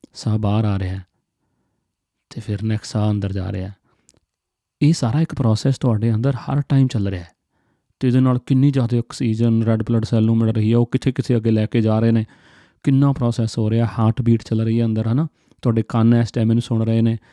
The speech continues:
ਤੁਹਾਡੀਆਂ ਅੱਖਾਂ ਕਿੰਨਾ ਕੁਛ ਦੇਖ ਰਹੀਆਂ ਨੇ। ਤੇ ਇਹਦੇ ਵਿੱਚ ਜਦੋਂ ਹੁਣ ਬੈਠੇ ਹੋ ਨਾ, ਆਪਣੀ ਜਿਹੜੀ ਬੈਕਬੋਨ ਆ ਉਹਨੂੰ ਸਟਰੈਚ ਕਰਨ ਲਈ ਥੋੜ੍ਹਾ ਜਿਹਾ ਆਪਦੇ ਜਿਹੜੇ ਸ਼ੋਲਡਰਸ ਨੇ ਉਹਨਾਂ ਨੂੰ ਥੱਲੇ ਕਰੋ ਤੇ ਆਪਦੀ ਗਰਦਨ ਤੇ ਸਿਰ ਨੂੰ ਉੱਪਰ ਨੂੰ ਪੁਸ਼ ਕਰੋ।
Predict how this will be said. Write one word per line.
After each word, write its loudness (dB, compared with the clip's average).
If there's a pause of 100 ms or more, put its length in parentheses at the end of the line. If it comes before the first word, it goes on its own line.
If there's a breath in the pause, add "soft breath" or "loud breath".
(180 soft breath)
ਤੁਹਾਡੀਆਂ 2
ਅੱਖਾਂ -2
ਕਿੰਨਾ 0
ਕੁਛ -4
ਦੇਖ 0
ਰਹੀਆਂ 2
ਨੇ। 0 (960)
ਤੇ 2 (600)
ਇਹਦੇ 4
ਵਿੱਚ 0
ਜਦੋਂ 0
ਹੁਣ 2
ਬੈਠੇ -2
ਹੋ 0
ਨਾ, -2 (800)
ਆਪਣੀ 0
ਜਿਹੜੀ 2
ਬੈਕਬੋਨ 0
ਆ 4
ਉਹਨੂੰ 2
ਸਟਰੈਚ -8
ਕਰਨ -10
ਲਈ -10 (680)
ਥੋੜ੍ਹਾ 0
ਜਿਹਾ -4
ਆਪਦੇ -8
ਜਿਹੜੇ -4
ਸ਼ੋਲਡਰਸ -6
ਨੇ -4
ਉਹਨਾਂ -2
ਨੂੰ -2
ਥੱਲੇ -4
ਕਰੋ -4
ਤੇ -6
ਆਪਦੀ -4
ਗਰਦਨ 0
ਤੇ -4
ਸਿਰ -4
ਨੂੰ 0
ਉੱਪਰ -4
ਨੂੰ -2
ਪੁਸ਼ -8
ਕਰੋ। -6